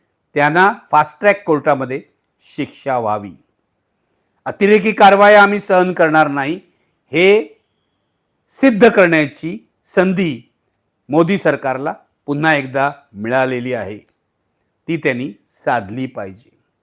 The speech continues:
एरवी तपासामध्ये काही गडबड झाली तर लक्ष ठेवायला नागरिक आणि पत्रकार म्हणून आपण आहोतच. असो, आज इथेच थांबतोय.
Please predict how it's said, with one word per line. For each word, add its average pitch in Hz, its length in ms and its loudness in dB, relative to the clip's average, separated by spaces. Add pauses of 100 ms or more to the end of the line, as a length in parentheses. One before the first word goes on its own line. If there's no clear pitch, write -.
(720)
एरवी 147 240 -2
तपासामध्ये 160 560 -2
काही 160 160 -2
गडबड 151 360 -2
झाली 113 320 -6 (500)
तर 156 100 2
लक्ष 165 340 0
ठेवायला 147 480 0 (500)
नागरिक 147 440 0
आणि 143 100 0
पत्रकार 139 460 -4
म्हणून 131 320 -8
आपण 117 240 -10
आहोतच. 110 520 -10 (800)
असो, - 380 -10 (680)
आज 147 200 -2
इथेच 214 320 2
थांबतोय. 190 360 0